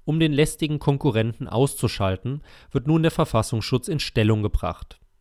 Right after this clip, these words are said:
Ein einigermaßen honoriger Verfassungsschutzpräsident, soweit das in diesem Metier überhaupt möglich ist, wurde durch ein Potpourri aus Propagandalügen, Hetzjagden in Chemnitz und medialen Diffamierungen aus dem Amt entfernt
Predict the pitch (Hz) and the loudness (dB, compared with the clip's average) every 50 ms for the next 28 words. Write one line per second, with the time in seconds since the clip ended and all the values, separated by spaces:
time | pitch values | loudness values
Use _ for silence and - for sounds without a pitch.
0 | _ _ _ _ _ _ _ _ _ _ _ _ _ - 139 123 131 131 131 113 | _ _ _ _ _ _ _ _ _ _ _ _ _ -2 2 2 2 2 0 0
1 | 123 165 185 180 165 170 156 151 151 143 - - 135 123 131 123 123 131 139 123 | -2 0 0 0 0 0 0 2 0 0 0 2 2 4 4 4 4 4 4 4
2 | 135 127 113 127 113 - - 120 - 147 143 - - 117 101 - - 113 - - | 2 2 2 0 0 0 -2 -2 0 0 -2 -2 -2 -4 -4 -4 -6 -6 -6 -8
3 | - - - 104 98 101 110 107 113 127 131 - - 131 104 104 98 98 98 101 | -6 -4 -2 0 0 2 2 0 0 0 -4 -8 -6 -4 0 0 2 2 0 0
4 | - 104 - 110 104 101 110 101 104 107 107 107 101 - - 113 117 123 131 113 | -2 -4 -4 -4 -2 -2 -2 -2 0 0 -2 -2 -4 -2 -2 -2 0 -2 -2 -2
5 | 117 107 113 120 - - 131 135 160 160 - 135 110 - - 131 127 127 - - | -2 -2 -2 -2 -4 -2 2 2 2 2 2 -2 -2 -2 -2 -4 -4 -6 -8 -12
6 | - - - - - - - 143 165 175 156 165 175 - - 160 147 - - 160 | -18 -20 -20 -20 -16 -4 0 2 2 4 4 2 0 2 0 0 0 2 2 2
7 | 160 - - - 151 127 131 139 135 127 135 127 - - - 151 - 135 123 101 | 0 2 2 2 2 2 2 2 0 0 -2 -2 -2 -2 -2 0 2 2 2 2
8 | 107 110 113 123 123 117 110 107 110 107 107 110 113 117 113 - - - - - | 2 2 2 2 2 2 2 0 0 -2 -2 -4 -6 -6 -8 -12 -16 -20 -12 -6
9 | - 110 - - - - 107 101 104 - - - 110 101 - - 123 123 123 123 | -4 -4 -2 -2 -2 -2 0 0 0 -2 -4 -6 -6 -6 -2 -2 0 0 0 0
10 | 123 123 120 - - - - 170 165 - - 139 139 131 131 123 120 123 131 135 | 0 -2 -2 -6 -10 -10 -6 -6 -4 -4 -2 0 0 0 0 2 2 2 2 2
11 | 143 139 127 113 127 - - 117 107 107 110 113 117 104 113 113 117 113 117 123 | 2 2 2 0 -2 -2 -2 -4 -2 -2 -2 -2 0 0 0 -2 -2 -4 -4 -4
12 | 135 - - 160 135 - 113 104 104 110 - 110 95 - - 120 113 117 117 120 | -6 -4 -4 -4 -6 -4 -4 -4 -4 -4 -6 -8 -8 -4 -2 0 0 0 0 -2
13 | 120 - | -4 -8